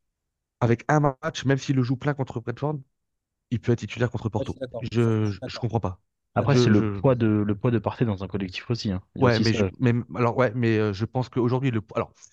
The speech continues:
Speaker 1: je comprends ce que tu veux dire, mais en tout cas, en, ben,
Speaker 2: Il y a trop
Speaker 1: en,
Speaker 2: d'enjeux sur Porto, ils ont
Speaker 1: en,
Speaker 2: perdu.
Speaker 1: ben, en fait,
Speaker 2: Ah.
Speaker 1: le match, c'est, le, t'as deux matchs, c'est Partey, Jorginho, et t'as Havertz, Jesus. Havertz, Jesus, on, je viens d'en parler. Partey, Jorginho, tu dis, c'est le poids dans le jeu, mais, euh, Richard, t'as vu le poids de,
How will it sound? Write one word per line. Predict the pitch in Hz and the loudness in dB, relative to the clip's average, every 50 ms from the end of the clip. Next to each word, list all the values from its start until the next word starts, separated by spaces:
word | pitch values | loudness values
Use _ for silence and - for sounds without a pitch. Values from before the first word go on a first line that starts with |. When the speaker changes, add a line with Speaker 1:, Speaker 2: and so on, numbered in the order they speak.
| _ _ _ _ _ _ _ _ _ _ _ _ _ - | _ _ _ _ _ _ _ _ _ _ _ _ _ -14
Speaker 1:
je | - - | -12 -8
comprends | - 131 170 170 | -4 -2 -2 -2
ce | - | -2
que | 175 | -2
tu | - 156 | -2 -2
veux | 147 | 0
dire, | 127 120 107 - _ _ | 0 -2 -4 -6 _ _
mais | - 113 113 | 0 2 2
en | 110 113 | 2 2
tout | - - 156 | -2 -4 -4
cas, | 139 - 135 120 - | -2 0 0 0 0
en, | 120 120 - _ - | -4 -4 -4 _ -4
ben, | 123 107 98 95 _ _ _ - - _ _ _ _ _ _ _ - | -2 -2 -2 -4 _ _ _ -20 -20 _ _ _ _ _ _ _ -14
Speaker 2:
Il | 120 | -12
y | |
a | 120 | -10
trop | - 147 143 139 139 | -6 -6 -4 0 0
Speaker 1:
en, | 123 117 131 | 0 2 0
Speaker 2:
d'enjeux | 151 160 - | -2 -4 -6
sur | - - - | -8 -14 -10
Porto, | - - 123 - - 139 139 131 | -8 -8 -8 -6 -4 -4 -2 -2
ils | 123 110 107 | -2 -4 -4
ont | 120 104 | -6 -4
Speaker 1:
en, | - | -2
Speaker 2:
perdu. | 127 120 | 0 2
Speaker 1:
ben, | 143 147 127 139 127 - _ _ - | 2 2 2 -2 -8 -12 _ _ -4
en | 147 | 0
fait, | 143 220 123 | 2 2 2
Speaker 2:
Ah. | 120 - | 2 0
Speaker 1:
le | 123 120 123 123 | 2 4 4 6
match, | 139 185 202 - | 4 4 2 0
c'est, | - - 131 127 127 120 - | -2 0 2 2 2 2 0
le, | 123 127 123 - _ _ - | -2 -4 -6 -6 _ _ 0
t'as | - 127 | 0 2
deux | 120 143 | 2 4
matchs, | 143 147 135 127 - - - | 4 2 2 0 -4 -12 -12
c'est | - - 104 | -8 -8 -6
Partey, | - - 127 117 - - 135 117 | -4 -4 -6 -4 0 0 0 0
Jorginho, | 110 110 107 107 110 113 120 139 165 180 - - | 0 0 -2 -2 -2 -2 0 0 0 0 0 -2
et | 131 123 | -4 -2
t'as | - 117 | 0 -2
Havertz, | 113 - 120 120 110 131 131 - - - - 110 | -2 0 -2 -2 -2 -2 -4 -6 -8 -14 -8 -6
Jesus. | 123 107 104 92 - - - | -4 -4 -4 -8 -10 -8 -4
Havertz, | 113 110 110 104 - - | -2 -2 -2 -2 -2 -4
Jesus, | 113 104 127 123 - | -2 0 0 -2 -2
on, | - 107 104 - | -6 -8 -8 -8
je | - 104 107 104 | -6 -2 0 0
viens | 101 104 | 0 2
d'en | 98 95 92 | 0 -2 -4
parler. | - 98 101 120 147 170 185 - - - - - - _ - | -2 -2 0 2 2 2 0 -2 -8 -20 -20 -20 -18 _ -4
Partey, | - 117 117 - 139 | -4 -2 2 2 2
Jorginho, | 117 120 107 101 104 110 113 139 156 165 | 2 2 0 0 -2 0 0 2 2 0
tu | - - 110 | 0 -4 -6
dis, | 113 139 | -6 -6
c'est | 131 - 113 | -6 -6 -8
le | 95 | -6
poids | - - 117 107 | -2 0 0 2
dans | 107 110 | 2 2
le | 107 104 | 2 2
jeu, | 117 135 113 | 2 0 0
mais, | 90 90 95 95 95 | 0 -2 -2 -2 -2
euh, | 95 92 | -2 -4
Richard, | 87 90 101 - 147 131 - | -4 -6 -4 -2 -2 -4 -4
t'as | - 92 87 | -4 -6 -6
vu | 90 98 | -4 -4
le | 92 92 | -4 -4
poids | - - - 135 131 | -6 -4 -2 -2 0
de, | 117 107 98 98 98 98 98 98 98 98 95 | 0 0 0 0 0 -2 -2 -2 -2 -4 -6